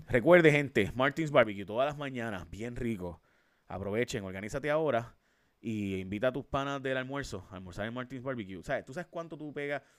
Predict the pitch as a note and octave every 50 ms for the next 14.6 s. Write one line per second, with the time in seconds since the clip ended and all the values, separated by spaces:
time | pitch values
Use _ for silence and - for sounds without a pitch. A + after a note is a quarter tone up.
0 | _ _ _ _ - D3+ G#2 D2+ A2+ A2+ G2 F2 D3 D3 D3+ - - D#3 D3+ C#3+
1 | C#3 B2 G2+ G2+ A2+ C3 C3 - D3+ B2+ A2+ A#2+ B2+ B2+ B2 - A2 A2+ A#2 B2+
2 | C3 - - _ _ _ _ _ _ _ _ _ - - B2 - F3 D3 B2+ -
3 | F3 E3 E3+ E3+ E3+ E3+ D#3 C#3 - - D#3 D3 - _ - C#3+ C#3 C#3+ C#3 A2+
4 | A2 G#2+ A2 - C#3+ - - - G#2 A#2 C#3+ C#3+ A2+ - _ - - D3+ A2+ E2+
5 | G2+ G#2 A#2 C#3 D#3+ D3+ C3 A2+ F#2 G#2 G#2 - D#3 D3 D3+ D3+ D3 D3 D3 C#3+
6 | C3+ C3 C3 C3 C3+ B2+ B2+ B2+ B2 B2 B2 A2+ B2 B2+ A#2+ A2 F#2 E2+ E2+ E2
7 | F2 F#2 - C3+ B2+ B2+ B2+ C3 C3 B2+ A#2+ A#2 - _ - - _ _ _ _
8 | - - B2 - - B2+ B2 - B2 G2+ A#2 A#2+ A#2+ A#2 G#2+ G#2+ G#2 - - F2
9 | F2 F2+ - - - - - - _ _ _ _ _ _ _ _ - - F#2+ A2
10 | A2+ B2 B2 C3 B2+ A#2+ A2+ A2+ A2 G#2+ - - - _ _ - - - - -
11 | _ _ _ _ _ _ _ _ - - - - - F2+ F2+ F2+ C#2+ - - -
12 | _ _ _ - _ _ _ _ _ _ _ _ _ - - G2 G2 - A2+ G2+
13 | G#2 G#2 G#2+ G2+ F#2 - F#2 F2+ - - _ _ - - - - - - - -
14 | - - F#2 F2+ F2 F2+ F2 E2+ E2+ E2+ - _